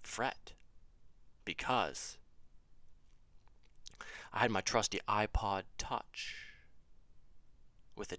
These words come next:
texting app. Some of you might be familiar with that. I've talked about it before, but let me, uh, let me give some details.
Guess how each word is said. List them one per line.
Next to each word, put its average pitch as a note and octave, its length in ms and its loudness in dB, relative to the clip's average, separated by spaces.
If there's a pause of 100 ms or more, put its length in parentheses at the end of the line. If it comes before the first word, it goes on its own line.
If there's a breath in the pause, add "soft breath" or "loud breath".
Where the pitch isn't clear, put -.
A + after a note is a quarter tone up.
texting - 560 0 (100)
app. - 440 -6 (1900)
Some F2+ 400 4 (640)
of F#2 160 2
you F#2 200 0
might E2+ 240 0
be F#2 80 -4
familiar G2 520 4
with - 220 -8
that. - 220 -8 (1000)
I've - 120 -10
talked - 240 2
about F2+ 160 4
it - 80 0
before, G2 340 4
but - 160 0 (1800 loud breath)
let E2 140 -4
me, D#2+ 200 -4
uh, D#2 180 -2 (2000 loud breath)
let F#2+ 120 0
me F2 100 2
give F2+ 180 0
some E2+ 160 -4
details. - 800 -6